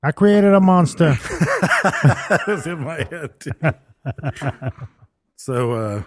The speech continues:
Speaker 2: <clears throat> we talked about it on the bonus episode for patrons, but we have,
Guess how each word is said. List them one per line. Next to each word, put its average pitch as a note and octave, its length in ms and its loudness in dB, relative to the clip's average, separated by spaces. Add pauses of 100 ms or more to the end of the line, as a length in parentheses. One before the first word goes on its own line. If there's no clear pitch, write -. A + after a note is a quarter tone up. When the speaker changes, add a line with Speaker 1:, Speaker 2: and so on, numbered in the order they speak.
(120)
Speaker 2:
<clears throat> A2 180 -10
we B2+ 100 -8
talked D#3 240 0
about D3 180 0
it C3 80 -2
on B2+ 60 -4
the A#2+ 60 -4
bonus C3+ 380 0
episode B2 440 -6
for A#2 100 -8
patrons, A2+ 560 -8
but G2+ 280 -12 (600)
we A#2 180 -8
have, A2 260 -8